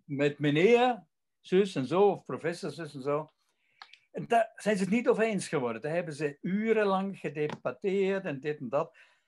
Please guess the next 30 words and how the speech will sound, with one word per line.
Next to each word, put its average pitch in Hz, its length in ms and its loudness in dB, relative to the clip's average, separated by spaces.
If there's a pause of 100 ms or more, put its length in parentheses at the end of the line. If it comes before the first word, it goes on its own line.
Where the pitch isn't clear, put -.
(180)
Totdat 214 380 4
er 196 120 6
een 214 300 4
van 202 240 0
de 180 100 -4
collega's 156 600 -6
denkt, 120 460 -6 (800)
Ik - 200 -6
vertik - 400 -12
het, 139 140 -4
zeg, 117 260 -6 (120)
ik 170 420 0
doe 147 180 -6
dat 151 220 -6
gewoon. 113 320 -6
Ik 139 160 -14
ga 165 160 0
naar 135 160 -2
mijn 107 180 -6
klas 214 420 -2
toe 220 300 -4
en 151 140 -4
ik 139 140 -6
zeg, 151 420 -2 (1000)
'Alsjeblieft, 160 760 0
hier, 202 400 4
ik 147 140 -2
ben 127 160 0
Wim, 196 640 4
ja, 220 360 0